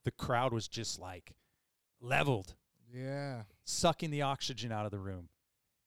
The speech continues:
Speaker 1: And it's like, "How come I haven't heard of this guy?" And then the other guys were getting up and just like, I'm not saying they're bad, but I was just kinda like, "Oh, okay,
Speaker 2: Yeah,
Speaker 1: all
Speaker 2: yeah, yeah.
Speaker 1: right." But then this guy got up and like, "Oh," just sucking the oxygen out of the room.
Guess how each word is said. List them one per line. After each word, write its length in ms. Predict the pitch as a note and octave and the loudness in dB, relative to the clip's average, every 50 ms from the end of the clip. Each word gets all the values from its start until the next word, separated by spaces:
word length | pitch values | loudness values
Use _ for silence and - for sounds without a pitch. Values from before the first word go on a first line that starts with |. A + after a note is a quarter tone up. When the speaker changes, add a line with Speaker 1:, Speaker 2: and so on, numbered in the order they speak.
| _ _ - | _ _ -4
Speaker 1:
And 80 | C3 | -2
it's 120 | B2+ A#2 A#2+ | -2 -2 0
like, 180 | B2 A2+ A2 - | -2 -2 -4 -4
"How 300 | - - E3+ F#3+ B3 A#3+ | -6 -4 -2 -2 -2 -2
come 180 | - C4+ B3+ | -2 0 0
I 120 | B3 A#3 G#3 | 2 2 2
haven't 260 | G#3+ G#3 G#3 G#3+ F3+ | 2 0 0 -2 -2
heard 160 | - A3+ C4 | -2 -2 -2
of 80 | C4+ - | -2 -2
this 160 | A3 F#3 - | -4 -4 -2
guy?" 280 | - C#3 B2 A#2 A2 A2 | 0 2 2 4 4 2
And 100 | A#2+ C3 | 2 2
then 80 | C#3+ | 2
the 100 | C#3+ D3 | 4 6
other 100 | D#3 F#3 | 6 6
guys 200 | F#3 F#3+ F3+ D#3+ | 6 4 4 2
were 40 | D3+ | 2
getting 160 | C#3 D#3+ D3+ | 0 0 0
up 120 | D3 C#3+ E3 | 0 -2 -2
and 80 | D#3 | -2
just 100 | D3+ - | -2 -2
like, 180 | F3 D3+ - - - | -2 -2 -4 -4 -4
I'm 80 | C#3 D3+ | -2 0
not 140 | E3 D3 - | 0 0 0
saying 200 | - D3+ C3+ G#2+ | 0 -2 -4 -4
they're 100 | F2+ E2+ | -6 -8
bad, 500 | - - G#2+ A2+ B2 A#2+ G2 F2+ F#2+ G2 | -8 -8 -8 -6 -6 -8 -8 -10 -12 -12
but 100 | G#2 G2+ | -10 -8
I 60 | G#2 | -8
was 80 | G#2+ G2 | -8 -8
just 140 | G#2+ - - | -10 -12 -10
kinda 120 | A#2 A2+ | -8 -8
like, 140 | A2 G#2+ C3+ | -6 -6 -6
"Oh, 280 | E3 F#3 F#3 F3+ G3 G#3+ | -8 -8 -8 -10 -10 -12
okay, 420 | A#3 - - E3+ D#3+ D#3+ D#3+ D#3+ E3 | -12 -10 -8 -6 -6 -6 -6 -6 -6
Speaker 2:
Yeah, 80 | C#3+ C#3+ C#3 C3 | -4 -4 -4 -4
Speaker 1:
all 100 | B2+ - | -4 -2
Speaker 2:
yeah, 60 | A3+ A#3+ | -2 -2
yeah. 320 | G3+ F3 D#3+ D#3+ E3 F3 | -2 -2 -2 -4 -4 -6
Speaker 1:
right." 180 | F#3 - - - _ _ _ _ | -6 -8 -12 -16 _ _ _ _
But 120 | - C#3+ A#2+ | -8 -6 -6
then 140 | D#3 C3 B2+ | -6 -6 -4
this 160 | F3 F#3+ - | -4 -4 -2
guy 160 | - D3 C3+ | -2 -2 0
got 180 | B2 A#2+ A#2 A#2 | 2 0 0 0
up 140 | A2+ A2 | -2 -6
and 120 | A2+ A2 G#2+ | -8 -10 -8
like, 160 | G2+ F#2 F#2+ | -8 -8 -8
"Oh," 720 | G#2 B2+ E3 F3+ F#3 F#3 F3+ E3+ E3 D3+ D3 C3+ A#2 - _ _ _ - - _ - | -10 -12 -12 -14 -14 -14 -14 -14 -12 -10 -8 -10 -10 -10 _ _ _ -20 -20 _ -10
just 220 | - C#3 - - - | -8 -6 -6 -4 0
sucking 280 | - C#3 - - D3 | -2 -2 -2 -2 -8
the 100 | B2 A#2 | -6 -4
oxygen 480 | A2 G#2 - - - B2+ G#2 A2 A2 G#2+ | -4 -4 -4 -4 -8 -12 -10 -10 -8 -6
out 100 | G#2+ G#2+ | -6 -6
of 60 | G#2 | -6
the 80 | F#2+ F#2+ | -6 -6
room. 320 | G2 A#2+ C#3+ C#3 A#2 | -8 -6 -6 -6 -6